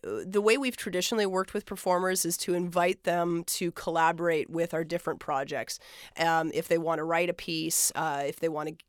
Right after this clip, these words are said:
kinda come in and guest direct a piece. Uh, if they just wanna be involved, say if I'm writing and directing a piece, they just wanna be involved with me during the day, kind of flushing out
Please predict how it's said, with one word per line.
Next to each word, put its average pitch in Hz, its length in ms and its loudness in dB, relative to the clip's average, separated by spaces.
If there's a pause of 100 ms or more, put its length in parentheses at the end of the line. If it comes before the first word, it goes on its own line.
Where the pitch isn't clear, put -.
kinda 165 240 -4
come 160 220 -2
in 156 120 0
and 160 120 -2
guest 147 300 -2
direct 151 280 -2
a 147 60 -4
piece. - 460 -4 (400)
Uh, 190 180 8
if 226 80 -2
they 277 100 0
just 302 160 -2
wanna 269 180 4
be 220 120 0
involved, 185 440 4
say 175 180 4
if 175 100 2
I'm 170 180 2
writing 165 260 2
and 165 80 -2
directing 160 260 -2
a 156 40 -4
piece, 156 160 -4
they 254 100 0
just 330 140 -2
wanna 220 120 4
be 175 240 -6
involved 180 480 4
with 175 260 0
me 175 120 0
during 175 260 0
the 170 80 0
day, 165 260 2
kind 160 200 -6
of 160 60 -6
flushing 160 460 0
out 151 260 0